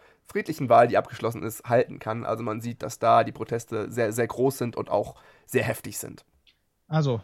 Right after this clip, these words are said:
Speaker 2: doch vielleicht keine friedliche Wahl. Ja, sehr verstörende Bilder, die aus Belarus zu uns kommen, mit Munition und sowas auf, auf eigene Bevölkerung schießen, zeigt,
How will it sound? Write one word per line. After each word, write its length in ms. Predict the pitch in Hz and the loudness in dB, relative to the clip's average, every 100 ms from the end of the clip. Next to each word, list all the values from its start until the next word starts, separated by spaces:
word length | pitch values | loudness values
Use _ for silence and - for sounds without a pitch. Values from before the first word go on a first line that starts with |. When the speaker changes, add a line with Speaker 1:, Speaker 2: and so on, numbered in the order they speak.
| _ | _
Speaker 2:
doch 140 | 170 151 | -10 -6
vielleicht 240 | 127 117 | -8 -6
keine 140 | 110 | -8
friedliche 360 | 101 110 107 101 | -8 -10 -8 -10
Wahl. 240 | 101 98 | -10 -10
Ja, 220 | 107 113 110 | -6 -4 -2
sehr 180 | 120 | -4
verstörende 520 | 123 123 - 131 147 113 | -4 -8 -4 -2 -2 -2
Bilder, 240 | 127 143 | -2 -2
die 100 | 127 | -4
aus 220 | 117 - | -6 -8
Belarus 400 | - 127 127 139 | -6 -4 -2 -6
zu 120 | - | -8
uns 140 | 131 127 | -8 -6
kommen, 340 | 135 131 131 - | -6 -4 -6 -6
mit 180 | 110 | -8
Munition 420 | 117 113 113 123 135 | -4 -6 -4 -4 -4
und 80 | |
sowas 220 | 127 117 120 | -4 -6 -6
auf, 160 | 113 | -10
auf 240 | 131 113 - | -10 -12 -10
eigene 340 | - 135 127 | -8 -6 -6
Bevölkerung 640 | 117 - 123 120 123 120 | -6 -4 -4 -4 -4 -4
schießen, 400 | 117 120 120 117 | -6 -8 -6 -8
zeigt, 280 | 110 113 - | -8 -10 -12